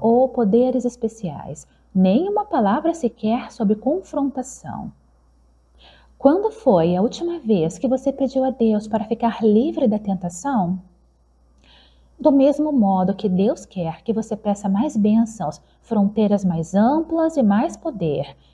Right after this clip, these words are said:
Ele deseja ouvir de você seu pedido de afastamento do mal. Sem a tentação, nós não pecaríamos. A maioria de nós enfrenta muitas tentações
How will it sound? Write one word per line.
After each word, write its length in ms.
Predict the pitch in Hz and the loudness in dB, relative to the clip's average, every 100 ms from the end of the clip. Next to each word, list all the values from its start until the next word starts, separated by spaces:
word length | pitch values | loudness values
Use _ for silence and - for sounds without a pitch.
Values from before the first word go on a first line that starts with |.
| _ - | _ -2
Ele 200 | 285 302 | 0 2
deseja 420 | 285 285 277 277 | 2 2 2 2
ouvir 420 | 269 220 247 311 | 0 0 -2 -2
de 100 | - | -6
você 480 | 262 277 - 196 185 | -4 -4 -4 -6 -6
seu 160 | 185 240 | -4 -8
pedido 420 | - 247 262 277 | -4 -2 -2 -4
de 100 | 262 | -4
afastamento 640 | 254 247 - 240 226 254 269 | -4 -6 -4 -2 0 0 -2
do 80 | |
mal. 400 | 302 302 254 247 - _ _ _ _ _ - - | -4 -4 -4 -4 -10 _ _ _ _ _ -20 -10
Sem 280 | - 302 | 0 2
a 40 | 277 | 2
tentação, 800 | 240 214 180 - 254 220 180 - | 0 -2 -2 -2 0 4 2 2
nós 460 | 240 254 269 285 - | 0 2 0 -2 -2
não 280 | 294 311 339 | -2 0 -2
pecaríamos. 1200 | - 277 277 277 262 190 185 175 147 151 143 - _ _ _ _ - | -4 -4 -4 -4 -2 0 2 0 -2 -6 -8 -10 _ _ _ _ -8
A 80 | 170 | -2
maioria 440 | 180 233 185 240 | 2 2 4 2
de 100 | 190 | 2
nós 440 | 175 226 196 175 - | 0 2 0 -2 -4
enfrenta 500 | 226 220 254 254 240 | -4 -2 -2 -2 0
muitas 640 | 214 190 226 311 302 220 | 2 4 2 0 -2 -8
tentações 920 | - 190 185 180 - 165 147 143 160 | -8 -10 -8 -12 -12 -8 -8 -6 -10